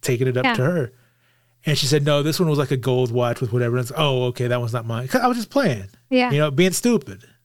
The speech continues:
Speaker 1: Stupid teenage bullshit. And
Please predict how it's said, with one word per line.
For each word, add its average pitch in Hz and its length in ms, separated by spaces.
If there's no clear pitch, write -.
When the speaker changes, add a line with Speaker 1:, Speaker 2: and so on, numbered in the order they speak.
Speaker 1:
Stupid 185 340
teenage 185 380
bullshit. 135 560
And 131 720